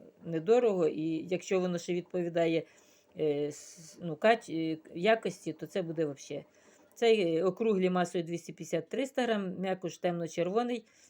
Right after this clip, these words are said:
з бордовим відтінком. Солодкий, ніжний і дуже соковитий. Холодостійкий, рекомендується для отримання літньої та осіннього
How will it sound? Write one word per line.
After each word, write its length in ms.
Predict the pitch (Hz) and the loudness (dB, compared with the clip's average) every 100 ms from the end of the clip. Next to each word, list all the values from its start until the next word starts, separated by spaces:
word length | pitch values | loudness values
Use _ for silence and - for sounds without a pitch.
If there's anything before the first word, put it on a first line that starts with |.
| _ | _
з 40 | 170 | -6
бордовим 440 | 165 175 220 226 | -4 2 4 4
відтінком. 520 | 175 160 165 156 - | -2 -4 -4 -4 -6
Солодкий, 540 | 147 185 196 226 - 165 | -4 0 2 0 0 -4
ніжний 580 | 180 208 185 175 - 170 | -4 -4 -4 -4 -2 -2
і 100 | 156 _ _ | -4 _ _
дуже 240 | 185 214 202 | -4 -4 -4
соковитий. 720 | - 160 185 147 143 151 151 _ _ _ _ | -6 -2 0 0 0 -4 -10 _ _ _ _
Холодостійкий, 960 | 208 202 180 175 - 175 240 254 233 | 0 2 2 0 0 -2 0 -2 0
рекомендується 760 | 180 175 175 175 202 233 226 175 | -2 -2 -2 -2 0 -2 0 -2
для 180 | 170 165 | 2 0
отримання 560 | 165 214 196 165 165 - _ - | 0 -2 -2 -2 -4 -8 _ -8
літньої 380 | 180 226 208 180 | -4 -4 -2 -4
та 160 | 175 | 0
осіннього 580 | 156 - 196 185 165 151 | -2 -2 -4 -2 -2 -4